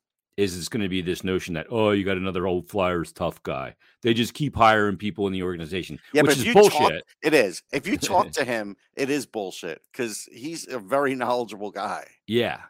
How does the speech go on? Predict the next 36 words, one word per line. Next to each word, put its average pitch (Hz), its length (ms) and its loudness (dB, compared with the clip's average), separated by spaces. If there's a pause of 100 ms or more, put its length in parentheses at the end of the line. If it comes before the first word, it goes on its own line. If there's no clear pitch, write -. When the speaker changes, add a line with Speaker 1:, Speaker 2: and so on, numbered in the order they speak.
(100)
Speaker 1:
he's, 117 180 -4
he's 151 240 0
gonna 160 240 4
be 120 160 0
a 98 80 2
head 101 200 -4
coach 104 300 0
in 120 60 -4
the 123 80 -2
league. 135 340 -4 (280)
Speaker 2:
He 123 120 -4
is. 101 220 -2
Speaker 1:
A-, - 40 -12 (200)
and 127 120 0
the 120 80 4
other 131 140 2
part 127 240 2
of 92 80 -4
it 87 140 -6
too, 143 140 -6
Russ, 85 280 -6
is, 85 180 -12 (600)
you 110 100 -12
know, 101 280 -8 (600)
the 110 100 -12
Flyers 175 340 0
don't - 280 -8
just 85 200 -12
hire 69 220 -14
guys. 57 360 -20
Was 101 220 -8
Alain 113 260 0
Vigneault 139 300 -2
a - 20 -4
former 135 300 -6
Flyer? 135 420 -6